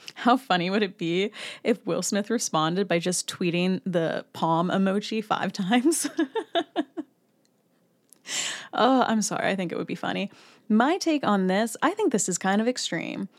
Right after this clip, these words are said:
Um, granted, you know, you don't wanna slap someone in an award show, but to be banned for the next ten years, I, I don't know. I would say ban him from the next Oscars, um, the next year, but I don't know. You just think about people who have been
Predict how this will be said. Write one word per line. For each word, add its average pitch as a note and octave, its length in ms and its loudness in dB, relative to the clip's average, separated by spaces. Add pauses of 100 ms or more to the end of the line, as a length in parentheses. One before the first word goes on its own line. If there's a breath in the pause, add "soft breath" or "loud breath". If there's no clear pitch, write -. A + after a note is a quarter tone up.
(160 soft breath)
Um, G#3+ 480 2 (400)
granted, A#3+ 520 -2
you C#4+ 80 6
know, E3 120 0
you F3+ 100 -2
don't G3 120 -2
wanna F3+ 140 -2
slap F#3+ 340 -4
someone F#3 320 0
in E3+ 100 2
an D#3+ 80 0
award A3+ 280 2
show, F3 240 0 (120)
but F3+ 220 2
to - 100 -8
be G#3+ 140 -2
banned A3+ 480 2
for A3+ 100 -2
the G3+ 80 -2
next F#3+ 400 -4
ten G3 540 -2
years, F#3 640 0
I, - 140 -4 (180)
I A#3 80 0
don't D4 120 0
know. F#3+ 80 2
I F3+ 140 4
would A#3+ 160 0
say A#3+ 140 0
ban F#3+ 340 0
him F#3+ 340 0 (280 loud breath)
from F#3 220 0
the F3 60 0
next F#3+ 580 -4
Oscars, F3+ 840 -2 (100)
um, E3 440 -2
the F#3 60 -6
next F#3+ 340 -4
year, G#3+ 380 -2
but G#3 280 -4 (400 loud breath)
I G#3 140 -4
don't E4 180 2
know. F#3 100 0
You G#3 180 0
just - 240 -4
think B3 260 0
about A3+ 300 0
people A3+ 420 2
who G#3 160 0
have F#3 220 0
been F#3 180 0